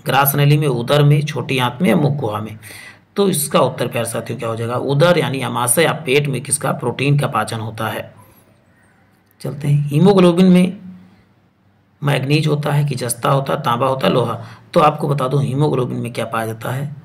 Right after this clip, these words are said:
तो आप बताओगे लोहा या फेरस या इसी को,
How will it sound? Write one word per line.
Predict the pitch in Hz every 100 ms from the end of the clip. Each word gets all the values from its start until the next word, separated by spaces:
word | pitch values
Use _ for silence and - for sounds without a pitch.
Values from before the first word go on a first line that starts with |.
| -
तो |
आप | 120 117
बताओगे | 113 110 -
लोहा | - 113 123 117 143
या | 139 -
फेरस | - 139 156 -
या | 117
इसी | 110 -
को, | - -